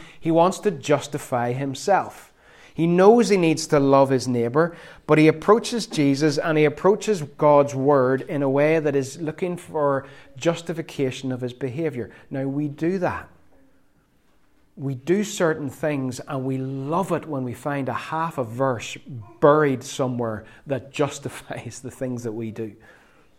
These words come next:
And he wants to come to God's word, and he wants God's word to, to vindicate his life. And what he's trying to do when, when he says to Jesus, "Who is my neighbor?" he wants a limit.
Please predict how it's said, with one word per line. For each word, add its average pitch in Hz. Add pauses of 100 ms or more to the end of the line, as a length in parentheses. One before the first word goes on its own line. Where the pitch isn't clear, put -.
(800)
And 127
he 170
wants 175
to -
come 185
to 156
God's 147
word, 127 (180)
and 139
he 135
wants 135
God's 160
word 135
to, 123
to -
vindicate 139
his 123
life. 127 (640)
And 143
what 175
he's 151
trying 202
to 160
do 139
when, 139
when 139
he 135
says 190
to 156
Jesus, 143
"Who 175
is 156
my 139
neighbor?" 190 (340)
he 208
wants 135
a 147
limit. 139